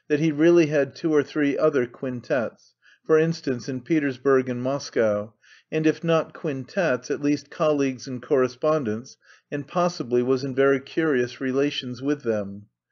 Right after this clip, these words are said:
Not more than three days after his departure, an order for his immediate arrest arrived from Petersburg, whether in connection with what had happened among us or elsewhere,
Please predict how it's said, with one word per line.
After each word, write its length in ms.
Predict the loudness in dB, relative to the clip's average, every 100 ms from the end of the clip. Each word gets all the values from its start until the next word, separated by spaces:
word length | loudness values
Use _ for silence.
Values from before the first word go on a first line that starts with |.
| _ -20 _
Not 220 | 0 2
more 220 | 6 6
than 180 | 6 0
three 300 | -4 0 0
days 360 | 2 2 2 4
after 300 | 2 2 -2
his 220 | -4 -4
departure, 800 | -6 -2 2 2 0 -4 -4 -6 _ _ -10
an 140 | -2
order 240 | 4 6 4
for 200 | 2 0
his 200 | 0 -2
immediate 460 | -6 -4 0 0
arrest 500 | 0 0 2 2 -2 -6
arrived 420 | 0 4 4 2
from 180 | -8 -12
Petersburg, 800 | -8 -6 -6 -4 -2 0 -2 -10 _ _ _
whether 260 | 6 6
in 200 | 4 0
connection 600 | -4 -4 -4 -4 -6 -8 -8
with 120 | -4
what 160 | -2
had 120 | 0 -2
happened 420 | -6 -6 -4 -4
among 320 | -4 -4 -2
us 240 | -4 -4
or 200 | -2 -2
elsewhere, 720 | 0 -2 -4 -2 0 2 -2